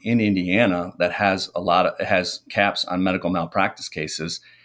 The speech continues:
And we do a lot of witness training in those cases. So my argument is always, I don't think that there's a case that has a certain threshold, a certain amount or damage request that would then say, "Okay, this fits what we should do.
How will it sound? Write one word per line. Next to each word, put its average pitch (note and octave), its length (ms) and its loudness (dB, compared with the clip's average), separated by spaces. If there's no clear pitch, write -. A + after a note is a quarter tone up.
And G2 80 0
we G#2 80 2
do G#2 180 0
a F#2 60 4
lot F#2 300 4
of F#2 80 -2
witness F#2+ 320 -2
training E2+ 460 -4
in E2+ 120 -6
those D#2+ 180 -6
cases. - 600 -6
So G2 420 0
my G#2+ 140 4
argument A#2 440 4
is F#2 100 0
always, F#2+ 460 4
I G#2+ 80 2
don't A2+ 180 2
think G#2+ 200 -2
that F#2+ 140 -4
there's F#2+ 180 -2
a F2 60 -4
case - 480 0
that F2 180 -2
has F#2+ 220 0
a F2 60 -4
certain G#2 340 0
threshold, F2+ 500 -2
a F2 40 -6
certain F#2 340 -2
amount F#2 480 0
or F2 280 -6
damage G2 420 0
request F2 680 -2
that G2 160 2
would F#2+ 120 -2
then F#2+ 160 2
say, F#2+ 180 2
"Okay, F2 320 0
this G#2 480 2
fits - 640 0
what G2+ 180 2
we F#2 100 2
should F2 240 0
do. F#2 440 0